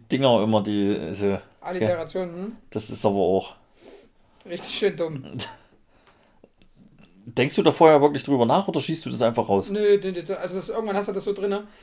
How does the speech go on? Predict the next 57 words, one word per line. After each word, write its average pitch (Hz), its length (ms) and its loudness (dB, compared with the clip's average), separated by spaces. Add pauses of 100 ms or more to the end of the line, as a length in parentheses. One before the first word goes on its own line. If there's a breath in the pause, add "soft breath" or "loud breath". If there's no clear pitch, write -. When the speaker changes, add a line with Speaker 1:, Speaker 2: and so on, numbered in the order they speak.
(140 loud breath)
Speaker 2:
Das 170 100 -14
Problem 220 280 -4
ist 226 80 -4
halt, 233 140 0
du 202 60 0
hast - 160 -6
sehr 226 180 0
oft 233 160 -8
die 196 80 -14
gleichen 202 300 -2
Namen, 208 300 -2
also 180 180 -8
die, 180 100 -16 (100)
weil 190 140 -2
du 196 100 -4
immer 208 140 -4
mit 185 80 -6
den 190 100 -6
Anfangsbuchstaben 208 640 -8
immer 202 160 -8
die 190 80 -10
gleichen 190 380 -6 (460 soft breath)
Dirk 214 260 0
D, 226 280 -2 (200)
ne, 220 340 -6
Detlef, 214 560 -4
das 180 220 -12
hast - 160 -16
du 196 80 -12
zwei, 196 180 -6
drei, 190 180 -4
vier 196 180 -6
Namen 208 260 -6
immer 208 180 -12
pro 202 140 -16
Buchstaben 202 420 -6
und 170 80 -12
dann, 170 280 -12
Speaker 1:
<laughs> - 500 -16
Speaker 2:
äh, 170 760 -12
kommt 185 160 -10
das 180 120 -6
dann 175 120 -10
so 170 200 -8
wie 190 120 -4
aus 165 140 -10
der 170 140 -4
Pupu-Pistole 330 960 -4
geschossen, 208 420 -6
Puh, 370 140 -6
Puh, - 240 -4
Puh. 285 340 -4 (320 soft breath)
So, 214 160 -6
so 196 100 0
ein 214 120 -4
bisschen 262 420 -2
wie, 226 300 -2